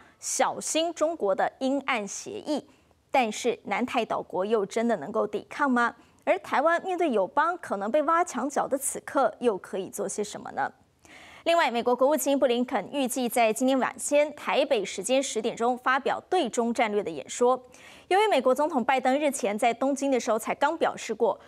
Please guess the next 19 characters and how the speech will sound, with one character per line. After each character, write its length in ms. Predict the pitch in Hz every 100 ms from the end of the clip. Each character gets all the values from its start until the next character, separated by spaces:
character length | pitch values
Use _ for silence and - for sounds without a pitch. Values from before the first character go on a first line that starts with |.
| -
说 220 | - 392
如 180 | 330 415
果 180 | 403 277
中 220 | 311 339
国 140 | 240
对 180 | 240 320
台 220 | - 214
动 200 | 226 392 294
武， 260 | 208 -
美 180 | 233 220
国 300 | 185 196 226
将 260 | 247 240 247
会 240 | 262 214
军 320 | - - 247 254
事 260 | - 220
介 280 | 170 226 202
入。 280 | 196 220 - - _ -
因 180 | 349 381
此， 280 | - -